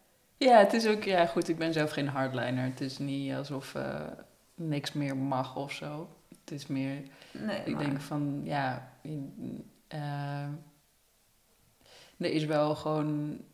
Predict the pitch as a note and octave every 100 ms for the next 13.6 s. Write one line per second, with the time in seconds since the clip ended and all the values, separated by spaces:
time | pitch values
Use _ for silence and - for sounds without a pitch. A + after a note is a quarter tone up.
0 | _ F3+ D#3+ C3+ - - - - F#3+ F#3+
1 | F3+ E3 F3+ E3 D#3 - - E3+ D3+ -
2 | E3+ - F#3 F3 E3+ E3 D#3 - D#3 D3+
3 | C#3+ D3 C#3+ - - - - - - C3
4 | - - C#3 - D3+ D3 C#3+ C3+ C3+ C#3+
5 | - - - - D#3+ D#3 D#3 D3+ C#3+ D3
6 | D3 D3+ - D#3 D#3 - E3 D#3 D#3+ D3+
7 | D3+ - - - - C#3+ C#3 C#3+ D3+ D#3
8 | D3 C#3+ C#3 C#3+ C#3 - - - - _
9 | _ _ - A3+ A3 B3+ - - A3 A#3
10 | A#3+ A#3 B3 B3 B3+ B3+ B3+ A#3 B3 C4
11 | C4 B3+ C4 C#4+ C#4 - A#3+ A#3+ F3 D#3+
12 | D3 C#3+ C3+ F#3+ F#3 F#3 F3 F#3 F#3+ F#3+
13 | F3+ F3+ F3 - D#3+ -